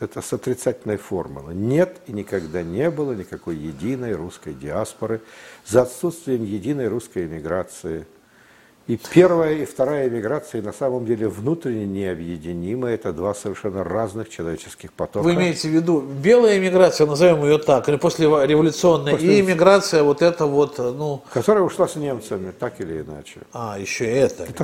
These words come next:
Speaker 1: вторая эмиграция.
Speaker 2: А третья ещё, ещё, наверное,
Speaker 1: А
Speaker 2: эмиграция
Speaker 1: третья,
Speaker 2: еврейская,
Speaker 1: э,
Speaker 2: так
Speaker 1: условно
Speaker 2: называемая.
Speaker 1: говоря, еврейская
Speaker 2: Да.
Speaker 1: эмиграция. Потом была четвёртая эмиграция. Все эти системы необъединимы. Тем не менее, в Нью-Йорке устраивались вот такого рода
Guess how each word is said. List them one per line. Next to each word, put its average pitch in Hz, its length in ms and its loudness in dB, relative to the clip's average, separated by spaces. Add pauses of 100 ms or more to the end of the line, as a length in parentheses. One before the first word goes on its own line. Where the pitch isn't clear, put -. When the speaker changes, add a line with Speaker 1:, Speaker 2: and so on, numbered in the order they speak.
Speaker 1:
вторая 107 360 2
эмиграция. 73 420 -16
Speaker 2:
А 117 140 -2
третья 160 420 2
ещё, 139 200 -8
ещё, 139 240 -4
наверное, 139 440 2
Speaker 1:
А 135 40 -6
Speaker 2:
эмиграция 135 420 2
Speaker 1:
третья, 151 220 4
Speaker 2:
еврейская, 160 520 6
Speaker 1:
э, - 20 0
Speaker 2:
так 123 140 0
Speaker 1:
условно 156 260 4
Speaker 2:
называемая. 120 260 4
Speaker 1:
говоря, 165 180 0
еврейская 107 580 -4
Speaker 2:
Да. 98 80 -6
Speaker 1:
эмиграция. 98 420 -4
Потом 190 200 0
была 165 200 -2
четвёртая 110 640 -4
эмиграция. 95 500 -4
Все 196 160 0
эти 202 120 -6
системы 147 560 -8
необъединимы. 85 840 -8
Тем 202 260 0
не 139 100 -6
менее, 147 420 -6 (720)
в 104 100 -2
Нью-Йорке 123 680 0
устраивались 110 960 -6
вот 95 160 -12 (100)
такого 101 340 -4
рода 95 320 -4